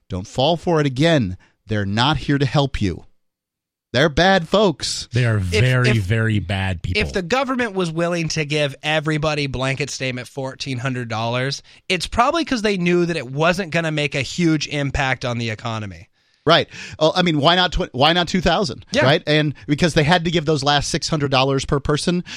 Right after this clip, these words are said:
Speaker 1: to their corporate, uh, paymasters.
Speaker 3: Right.
Speaker 1: And this is the thing, is when we say the government, what we mean is the, uh, just people working for the big banks, which are just full of people. These
Speaker 3: Right.
Speaker 1: are just people. Ladies and gentlemen, these are just people.
Speaker 3: Just humans.
Speaker 1: And these humans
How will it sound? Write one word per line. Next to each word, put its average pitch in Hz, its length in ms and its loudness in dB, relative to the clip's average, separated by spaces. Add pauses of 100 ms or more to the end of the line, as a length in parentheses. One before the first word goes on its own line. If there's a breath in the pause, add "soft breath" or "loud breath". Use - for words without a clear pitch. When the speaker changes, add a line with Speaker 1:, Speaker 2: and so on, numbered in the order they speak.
(160 loud breath)
Speaker 1:
to 143 220 2
their 131 200 2
corporate, 131 520 -2
uh, 120 220 0
paymasters. - 640 -2 (180 loud breath)
Speaker 3:
Right. 107 100 0
Speaker 1:
And 180 100 6
this 233 140 2
is 233 100 -2
the 190 120 0
thing, 160 180 2
is 131 100 0
when 175 140 4
we 214 140 2
say 196 160 0
the 165 100 0
government, 156 380 2
what 147 160 2
we 156 120 2
mean 165 240 2
is 175 280 2 (460 soft breath)
the, 135 360 2
uh, 135 180 0
just 185 160 0
people 185 420 0 (380)
working 165 440 4
for 151 460 2 (680)
the 147 80 2
big 156 220 0
banks, 151 360 2
which 160 140 0
are 180 40 0
just 175 160 0
full 196 120 2
of 202 80 0
people. 165 400 0
These 190 140 0
Speaker 3:
Right. 214 60 6
Speaker 1:
are - 40 0
just 269 140 0
people. - 400 0 (380 soft breath)
Ladies 190 260 2
and 202 80 4
gentlemen, 190 260 4
these 202 200 4
are 214 80 2
just 185 200 0
people. 165 560 2
Speaker 3:
Just - 280 -6
humans. 127 420 -8
Speaker 1:
And 151 380 4
these 165 260 -2
humans 170 540 2